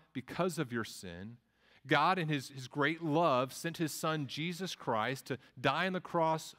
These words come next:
for us after living the perfect life of obedience, die on the cross for us, taking the penalty for our sins,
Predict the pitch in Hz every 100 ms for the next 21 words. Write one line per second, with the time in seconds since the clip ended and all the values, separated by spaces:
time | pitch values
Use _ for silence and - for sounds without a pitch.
0 | - 170 160 120 123 139 - 135 151 151
1 | 127 - - 190 196 - 147 139 151 147
2 | 139 135 123 117 107 120 - - - -
3 | 147 180 175 - 156 147 - - 185 160
4 | 120 - 160 156 131 - 180 170 165 147
5 | 135 139 185 - 123 110 110 139 -